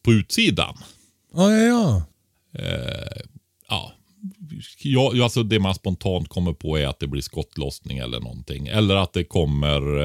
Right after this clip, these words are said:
Speaker 1: eh, otrevliga människor.
Speaker 2: Ja.
Speaker 1: Då ger de vuxna en signal och då börjar en lek, såklart, när det är små barn. Då springer man in under trappen. <laughs>
Speaker 2: Jaha.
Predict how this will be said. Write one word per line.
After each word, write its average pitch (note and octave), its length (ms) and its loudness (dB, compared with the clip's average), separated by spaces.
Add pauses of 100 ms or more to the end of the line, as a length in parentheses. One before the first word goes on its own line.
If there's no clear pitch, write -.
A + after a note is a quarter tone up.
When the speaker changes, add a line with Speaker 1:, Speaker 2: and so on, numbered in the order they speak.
(240)
Speaker 1:
eh, B1 100 -8
otrevliga C#2+ 680 -6
människor. C#2+ 720 -4 (480)
Speaker 2:
Ja. B2 260 6 (220)
Speaker 1:
Då G#2 120 2
ger E2+ 500 4
de F2 220 2
vuxna E2 420 -2
en C#2+ 160 -2
signal D3+ 580 2
och F#2+ 100 4
då G#2+ 100 4
börjar G#2+ 420 4
en F#2 200 4
lek, B2 560 2 (180)
såklart, - 640 -4
när E2+ 140 -2
det D#2 80 2
är D#2 40 0
små C#2 320 -2
barn. C2+ 320 -4 (1000)
Då B2+ 100 -2
springer A2+ 400 4
man G2 260 6
in A#2 300 4 (120)
under F#2 220 0
trappen. - 580 -2 (640)
<laughs> - 760 2
Speaker 2:
Jaha. A2+ 540 6